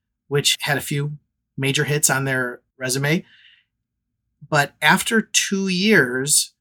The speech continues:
the money that I had saved up, uh, from my regular job ran out. And so I had to get another job. And while I, um, had this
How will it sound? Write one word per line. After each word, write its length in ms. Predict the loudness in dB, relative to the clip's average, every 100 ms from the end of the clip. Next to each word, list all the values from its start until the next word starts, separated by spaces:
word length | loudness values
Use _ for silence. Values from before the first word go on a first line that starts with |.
| _ _ _ -20
the 180 | -8 -4
money 500 | 2 4 6 6 4
that 200 | 2 0
I 100 | 0
had 200 | 0 0
saved 420 | 2 4 2 2
up, 260 | 0 -2 _ _ _
uh, 140 | -8 -8
from 200 | -6 -4
my 240 | -4 -6 -14 _ _
regular 380 | -2 2 4 2
job 380 | 0 -2 -4 -8 -16 -6
ran 260 | -2 0
out. 240 | -2 -4 _ _ _ _ _
And 100 | -2
so 140 | 0
I 100 | 0
had 200 | 0 0 0
to 60 |
get 180 | -2 -4
another 300 | -4 -6 -8
job. 380 | -4 -4 -4 -12 _ _ _ _ -20 -20 _ _ -10
And 320 | -6 -6 -8 _
while 720 | -6 0 4 4 4 0 -6 -2
I, 320 | 0 0 0
um, 400 | -2 -4 -6 -16 _ _ _ _ _ _ _ -8
had 280 | 2 2 4
this 380 | 2 2 -2